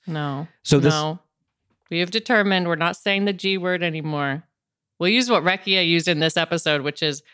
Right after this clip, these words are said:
Speaker 1: their situation. She <laughs> says that about Jacob's situation.
Speaker 2: Fair enough.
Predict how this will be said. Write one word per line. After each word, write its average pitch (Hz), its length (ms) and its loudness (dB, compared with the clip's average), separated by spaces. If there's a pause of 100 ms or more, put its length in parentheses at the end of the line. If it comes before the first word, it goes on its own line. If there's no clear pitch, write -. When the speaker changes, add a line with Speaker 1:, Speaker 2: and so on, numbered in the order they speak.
(300)
Speaker 1:
their 160 180 -2
situation. 151 960 -6
She 165 160 -6
<laughs> - 80 -8
says 208 220 4
that 180 200 4
about 165 340 0
Jacob's 160 400 0
situation. - 640 -8
Speaker 2:
Fair 165 260 6
enough. 117 260 4